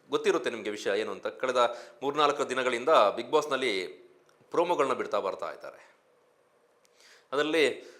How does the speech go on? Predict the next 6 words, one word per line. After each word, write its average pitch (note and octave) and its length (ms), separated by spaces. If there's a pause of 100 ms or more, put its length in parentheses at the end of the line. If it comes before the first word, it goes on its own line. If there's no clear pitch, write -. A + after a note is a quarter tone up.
(180)
ಒಂದಷ್ಟು F3+ 480
ವಿಚಾರಗಳು E3 880
ಸಾಕಷ್ಟು F3+ 640 (100)
ಚರ್ಚೆಗೆ A#2+ 460
ಒಳಗಾಗ್ತಾ G#2 580
ಇದ್ದಾವೆ. F2 560